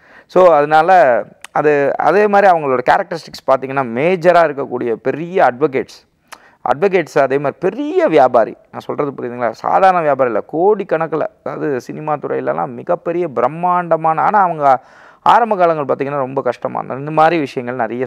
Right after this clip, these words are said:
சொல்லிகிட்டே போலாம் துலா ராசியை பத்தி. இவங்களோட லைஃப் எப்படி இருக்க போகுதுன்னா பிரம்மாண்டமா இருக்கும். நீங்க பிரம்மாண்டம்னு ஒண்ணும் வேற மாதிரி நினைச்சுக்காதீங்க, மீம்ஸ் கிரியேட் பண்ணிடாதீங்க அன்பர்களே. <laughs> So வந்து பிரம்மாண்டம் நான் சொல்லக்கூடியது இன்னைக்கு இருக்கக்கூடிய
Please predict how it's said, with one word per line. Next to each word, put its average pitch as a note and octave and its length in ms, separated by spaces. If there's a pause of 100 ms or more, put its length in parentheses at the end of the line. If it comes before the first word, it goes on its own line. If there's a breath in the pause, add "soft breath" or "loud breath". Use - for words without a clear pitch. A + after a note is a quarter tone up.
சொல்லிகிட்டே A#2 300
போலாம் A2 300 (220)
துலா A#2 100
ராசியை A2+ 340
பத்தி. - 180 (420 soft breath)
இவங்களோட F3+ 420
லைஃப் F3 240
எப்படி D#3+ 220
இருக்க C#3+ 140
போகுதுன்னா B2 300 (140)
பிரம்மாண்டமா C#3 520
இருக்கும். A2+ 280 (480 soft breath)
நீங்க C3 320
பிரம்மாண்டம்னு D3 640
ஒண்ணும் D3 140
வேற C#3 200
மாதிரி C#3 240
நினைச்சுக்காதீங்க, A2+ 680 (160)
மீம்ஸ் C#3+ 280 (140)
கிரியேட் B2 240
பண்ணிடாதீங்க A2+ 520
அன்பர்களே. G#2 420 (380 loud breath)
<laughs> D#3 300 (240 loud breath)
So E3 240
வந்து D3+ 600 (260 loud breath)
பிரம்மாண்டம் E3 520
நான் D3 160
சொல்லக்கூடியது C#3 400
இன்னைக்கு D#3 520
இருக்கக்கூடிய C#3+ 580